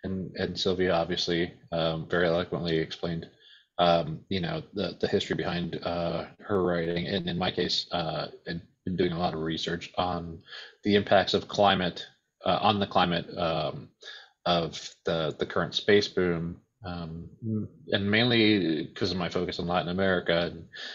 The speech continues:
and the fact that, you know, um, uh, we've, we've always, we're always worried about the Amazon and, and the different biomes in, in Latin America.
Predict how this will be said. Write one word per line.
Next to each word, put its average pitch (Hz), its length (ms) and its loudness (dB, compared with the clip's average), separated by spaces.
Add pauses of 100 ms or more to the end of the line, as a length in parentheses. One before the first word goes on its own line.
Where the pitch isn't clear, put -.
(180)
and 85 320 0
the - 60 -4
fact 82 320 2
that, 76 400 0
you 98 80 0
know, 73 240 -6 (160)
um, 82 460 -4 (360)
uh, 50 140 -8 (140)
we've, 95 280 0 (100)
we've 95 200 0
always, 92 460 0
we're 95 160 4
always 87 200 2
worried 92 180 2
about 85 460 -2
the 98 140 4
Amazon 87 500 -2
and, 80 320 -8
and 82 140 -4
the 80 60 -4
different - 360 -6 (440)
biomes 80 720 -2
in, 82 280 -8 (200)
in 95 100 0
Latin 82 240 -4
America. 87 500 0